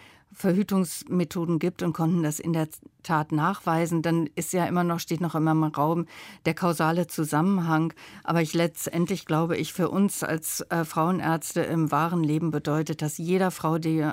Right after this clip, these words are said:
der ein hormonelles Verhütungsmittel verschrieben wird, äh, sollte man im Vorfeld sagen, achten Sie auf Ihre Stimmung, ob die besser wird, weil Sie gut verhüten, ob die schlechter wird, was es geben kann. Äh, dann daran denken, dass das mit dem Medikament zusammenhängen könnte.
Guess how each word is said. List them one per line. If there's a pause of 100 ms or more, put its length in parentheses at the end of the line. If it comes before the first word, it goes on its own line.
der
ein
hormonelles
Verhütungsmittel
verschrieben
wird, (540)
äh,
sollte
man
im
Vorfeld
sagen, (260)
achten
Sie
auf
Ihre
Stimmung, (120)
ob
die
besser
wird,
weil
Sie
gut
verhüten,
ob
die
schlechter
wird,
was
es
geben
kann. (420)
Äh,
dann
daran
denken,
dass
das
mit
dem
Medikament
zusammenhängen
könnte.